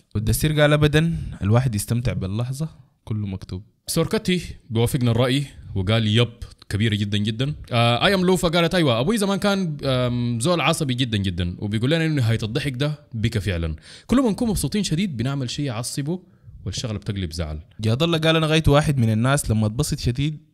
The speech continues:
Speaker 1: بكون كاسر حنك أي حاجة، لكن لما نقعد مع نفسي كده بكون منتظر مكان الزوت يجي ميتين،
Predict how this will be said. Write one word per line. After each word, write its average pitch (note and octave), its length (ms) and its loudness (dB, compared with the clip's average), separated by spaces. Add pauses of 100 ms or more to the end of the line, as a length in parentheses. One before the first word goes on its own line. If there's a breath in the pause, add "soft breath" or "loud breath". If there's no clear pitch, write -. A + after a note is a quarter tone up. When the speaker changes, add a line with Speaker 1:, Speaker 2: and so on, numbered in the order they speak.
(100)
Speaker 1:
بكون C3 320 0
كاسر C#3 300 2
حنك G#2 280 -2
أي A#2 180 2
حاجة، G2 260 0
لكن G2+ 220 -2
لما A#2 160 2
نقعد B2+ 240 0
مع G2+ 140 0
نفسي A2 240 0
كده C3 260 -2 (320 loud breath)
بكون B2+ 300 4
منتظر C3 340 6
مكان A#2 300 4
الزوت A#2+ 280 2
يجي A#2+ 160 -2
ميتين، B2 440 -6